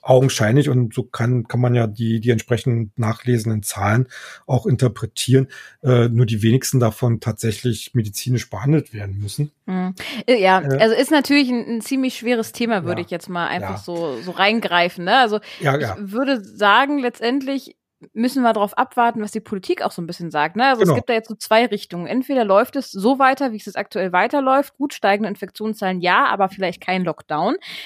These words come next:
Speaker 2: Wie du schon sagtest, wirtschaftlicher Selbstmord. Wenn jetzt wieder erwartend aber die deutsche, äh, Regierung doch sagt, wir machen hier nochmal einen Lockdown oder dies, das, dann würde das doch sicherlich auch eine Auswirkung haben, oder?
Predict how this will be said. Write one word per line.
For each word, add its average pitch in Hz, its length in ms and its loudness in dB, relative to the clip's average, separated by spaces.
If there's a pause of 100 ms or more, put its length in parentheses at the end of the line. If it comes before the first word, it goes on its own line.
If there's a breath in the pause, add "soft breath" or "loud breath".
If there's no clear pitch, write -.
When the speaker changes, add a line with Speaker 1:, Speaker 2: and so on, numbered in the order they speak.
(160 loud breath)
Speaker 2:
Wie 214 100 0
du 208 80 4
schon 185 160 -2
sagtest, 220 520 2
wirtschaftlicher 180 580 -2
Selbstmord. 214 680 0 (320 loud breath)
Wenn 220 200 4
jetzt 208 260 0
wieder 269 300 4
erwartend 165 680 2
aber 175 200 0
die 175 120 -12
deutsche, 180 320 0
äh, 160 320 0
Regierung 160 480 -6
doch 233 180 4
sagt, 151 400 0
wir 175 80 -8
machen 180 260 0
hier 180 120 -2
nochmal 170 300 -2
einen 165 100 -4
Lockdown 165 440 -2
oder 165 140 -6
dies, 156 240 -16
das, 160 300 -6
dann 185 260 2
würde 254 160 2
das 240 160 0
doch 233 120 -6
sicherlich 226 400 0
auch 214 180 4
eine 196 400 2
Auswirkung - 500 -2
haben, 147 160 -6
oder? 220 180 0